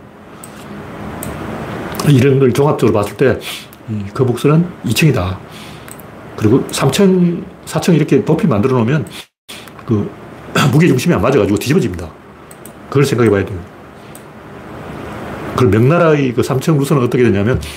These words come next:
이 안으로 갈수록 좁아져. 층수가 올라갈수록 이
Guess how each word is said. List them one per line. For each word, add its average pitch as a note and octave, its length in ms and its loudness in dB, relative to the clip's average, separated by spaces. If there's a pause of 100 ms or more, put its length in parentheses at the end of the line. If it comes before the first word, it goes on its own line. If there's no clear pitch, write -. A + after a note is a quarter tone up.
이 D3+ 80 4
안으로 F3+ 260 2
갈수록 F#3 260 4
좁아져. A2 360 4 (320)
층수가 A3 400 2
올라갈수록 G3+ 600 4 (520)
이 C#3 80 -2